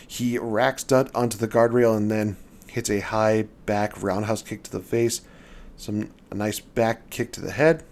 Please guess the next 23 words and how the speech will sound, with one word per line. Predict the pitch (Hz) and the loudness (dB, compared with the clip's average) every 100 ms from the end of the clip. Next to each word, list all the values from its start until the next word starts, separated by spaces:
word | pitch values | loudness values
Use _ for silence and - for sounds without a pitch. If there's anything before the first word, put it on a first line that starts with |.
| - - - - - - - - - - - - - - - | -20 -20 -20 -20 -20 -20 -20 -20 -20 -20 -20 -20 -20 -20 -10
They | - | -8
counter | 107 127 120 | -4 -2 0
an | 107 | 0
overdrive, | 147 147 139 143 135 135 | 0 0 0 0 2 2
and | 123 | 0
then | 110 | -2
he | 98 | -2
counters | 110 101 95 | -2 -2 -2
a | 101 | 0
lionsault. | 127 151 147 - 139 131 123 - - - | 4 6 4 2 4 4 2 -8 -20 -8
We | 110 | -2
get | 95 | -2
a | |
gut | - 135 - | 2 0 0
wrench | 120 110 | -4 -2
slam | - 127 131 127 127 104 - - - - | -2 0 0 2 0 -4 -14 -20 -20 -6
by | 104 | -4
Skipper. | 98 - 127 - 127 127 - - - - - - - | -4 -4 -4 0 -2 -2 -12 -20 -20 -20 -20 -20 -6
A | 107 98 - | -4 -4 0
buckshot | 131 190 - 151 131 - | 0 2 0 2 2 2
lariat. | 104 113 101 82 62 - | 0 2 2 0 -2 -2
So | 98 | -2
before | 92 101 - 113 110 110 | -4 -10 -4 2 4 2